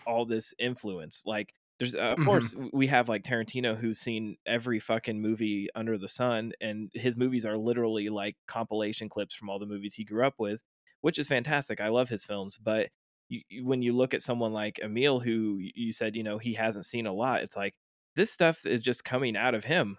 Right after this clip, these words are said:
Speaker 1: Like, there's not influence, you know, he's not being, uh, even subconsciously, like, pulling stuff from someone else's work. This is, you know, his stuff. Like,
Speaker 2: Purely him.
Speaker 1: Yeah, yeah, and that's,
Speaker 2: Yeah.
Speaker 1: you know, that's even more impressive. I'm like, "Dude, like, the, he, he's,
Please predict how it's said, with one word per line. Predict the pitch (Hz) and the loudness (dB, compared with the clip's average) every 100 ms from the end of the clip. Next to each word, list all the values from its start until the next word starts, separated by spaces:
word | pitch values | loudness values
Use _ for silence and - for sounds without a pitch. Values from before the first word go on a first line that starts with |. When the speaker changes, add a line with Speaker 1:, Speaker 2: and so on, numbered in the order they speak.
| - | -6
Speaker 1:
Like, | 110 98 | -6 -2
there's | 127 143 123 | 2 2 2
not | 123 156 - | 0 0 -2
influence, | 104 - 101 95 - | -6 -4 -4 -4 -4
you | 120 | -2
know, | 110 110 | -2 2
he's | 139 143 | 2 2
not | 123 131 101 | 0 0 0
being, | 110 113 110 110 - _ _ - | -2 -2 -2 -6 -10 _ _ -4
uh, | 113 104 101 90 55 - | 0 2 0 -2 -6 -6
even | - 135 123 | -2 0 2
subconsciously, | - 117 - 127 139 113 - 107 101 101 | 2 0 2 0 2 0 0 -2 -2 -4
like, | 104 101 - | -4 -4 -6
pulling | - 120 117 | -2 0 2
stuff | - 113 113 | 0 0 -2
from | 104 | -4
someone | 104 113 110 | -4 -2 -2
else's | 110 110 98 | -4 -4 -2
work. | 110 139 - | 2 2 2
This | 127 202 | 0 0
is, | 113 104 - - | -4 -8 -12 -12
you | 117 | -6
know, | 113 98 98 | -4 -4 -2
his | 117 127 | 0 0
stuff. | - 113 110 - | 2 2 2 0
Like, | 98 | -6
Speaker 2:
Purely | - 156 143 139 120 | 2 6 6 6 2
him. | 117 92 | 0 2
Speaker 1:
Yeah, | 120 160 127 - _ | 6 6 4 -2 _
yeah, | 127 143 110 | 2 2 2
and | 107 | 0
that's, | 113 123 120 | 0 0 2
Speaker 2:
Yeah. | 110 | 2
Speaker 1:
you | 135 | 2
know, | 113 117 | 0 4
that's | 135 131 | 2 2
even | 135 117 | 0 0
more | 107 135 127 | 2 4 4
impressive. | - 104 - 107 | 2 -2 -2 -6
I'm | 104 | -6
like, | 101 101 _ _ _ _ _ | -6 -6 _ _ _ _ _
"Dude, | 120 156 107 | 4 4 4
like, | 107 104 - _ _ _ | -2 -4 -8 _ _ _
the, | 120 - - - | -8 -8 -8 -12
he, | 101 143 | -6 -4
he's, | 151 170 | 0 0